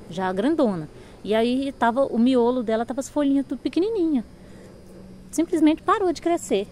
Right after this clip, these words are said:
Aí a gente cortou a mãe e deixou as mudas. Aí depois que cortou, a-, as mudinhas ficou até mais vistosa, porque tava bem sufocada e agora ficou legal, ó. Aí tem, são três. Aí eu vou deixar assim,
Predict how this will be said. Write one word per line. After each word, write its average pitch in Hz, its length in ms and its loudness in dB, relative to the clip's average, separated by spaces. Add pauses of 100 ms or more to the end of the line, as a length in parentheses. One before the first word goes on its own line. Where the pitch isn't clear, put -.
Aí 262 220 0
a 285 60 0
gente 285 260 -2
cortou 339 500 0 (300)
a 233 120 2
mãe 240 420 2
e 294 80 -6
deixou 311 300 0
as 285 160 -2
mudas. 233 420 -2
Aí 214 320 0
depois 220 300 -2
que 240 100 -10
cortou, 220 380 0
a-, 277 220 -4
as 185 240 -2
mudinhas 208 360 0
ficou - 180 -4
até 233 160 -2
mais 302 240 -2
vistosa, 175 540 -2
porque - 160 -8
tava 196 240 -2
bem 262 400 -2 (320)
sufocada 240 760 0 (460)
e 208 80 0
agora 226 260 0
ficou 269 300 -2
legal, 226 360 -2
ó. - 380 -12
Aí 170 200 -10
tem, 208 220 -6
são 202 220 -4
três. 294 460 -4 (460)
Aí 190 120 -2
eu 226 40 -4
vou 285 100 -6
deixar 370 240 -8
assim, 180 300 -10